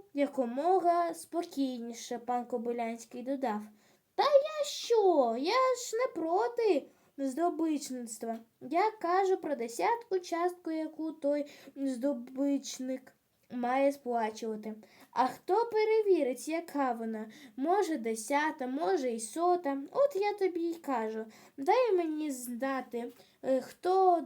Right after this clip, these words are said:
де промишляє. А далі то вже й не твоя справа, і тебе не обділю. Бо ж сама поглянь, у чому ходиш. Ну то як? Ні, пане,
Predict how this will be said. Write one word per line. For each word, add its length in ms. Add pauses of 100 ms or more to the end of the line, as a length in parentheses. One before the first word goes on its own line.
де 680 (360)
промишляє. 1000 (380)
А 200
далі 640 (340)
то 220
вже 420
й 40
не 180
твоя 520
справа, 640 (400)
і 120
тебе 420 (200)
не 340 (220)
обділю. 800 (460)
Бо 220
ж 100
сама 600 (200)
поглянь, 600
у 100
чому 420
ходиш. 560 (340)
Ну 200
то 340 (100)
як? 280 (140)
Ні, 600 (120)
пане, 540